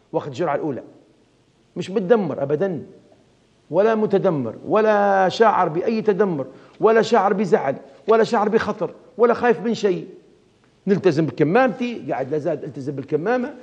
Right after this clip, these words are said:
لا زلت التزم بالتباعد الاجتماعي، وحاول قدر المستطاع ان لا يعني ان اعرف بمن اخالط، واللي خالط فيهم من هم معاي، انما ناس حتى يعني انت يعني،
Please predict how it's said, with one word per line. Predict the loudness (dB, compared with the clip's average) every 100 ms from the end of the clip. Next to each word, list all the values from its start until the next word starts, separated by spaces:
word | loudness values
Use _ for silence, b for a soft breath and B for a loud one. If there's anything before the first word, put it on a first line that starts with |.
| B 0
لا | 0
زلت | 2 -2 0
التزم | 0 2 -2 -2 -6 -8 -16 -6
بالتباعد | 2 2 4 2 0
الاجتماعي، | -4 -4 -2 0 0 0 -4 B B
وحاول | -6 2 4 6 4
قدر | 2 0 2
المستطاع | 2 0 -4 0 0 0 -4
ان | -4
لا | 0 -2 -4 -10 b b 0
يعني | 2 2 -2 -6 -8 -20 _ _ _ _ _ _ _ _ _ _
ان | -8 0
اعرف | 2 2 2
بمن | 0 0
اخالط، | -2 0 4 4 2 -2 -18 b b b -4
واللي | -2
خالط | 2 2 2
فيهم | 2 2
من | 2 2
هم | 2 0
معاي، | 0 2 2 0 -6 B B -4
انما | -2 0 0
ناس | 0 -2 -2
حتى | -4 -2 -4
يعني | -4 -6 -8
انت | -2
يعني، | -2 0 -2